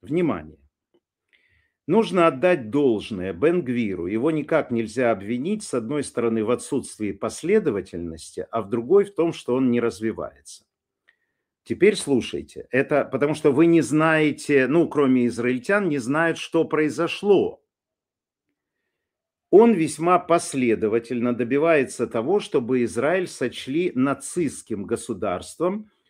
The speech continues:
и он оказался в полной изоляции. С другой стороны, если одна его провокация не срабатывает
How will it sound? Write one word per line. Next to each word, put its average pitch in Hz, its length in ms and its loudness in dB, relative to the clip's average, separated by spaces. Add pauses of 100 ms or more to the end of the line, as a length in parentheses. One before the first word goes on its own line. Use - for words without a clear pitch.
(120)
и 131 80 2
он 165 240 4
оказался 156 640 -2
в - 140 -16
полной 143 420 0
изоляции. 113 680 -8 (1900)
С 92 180 -10
другой 170 880 4
стороны, 104 720 -4 (1400)
если 165 480 2
одна 151 360 4
его 135 260 2
провокация 120 920 0
не 117 180 0
срабатывает 110 1160 -2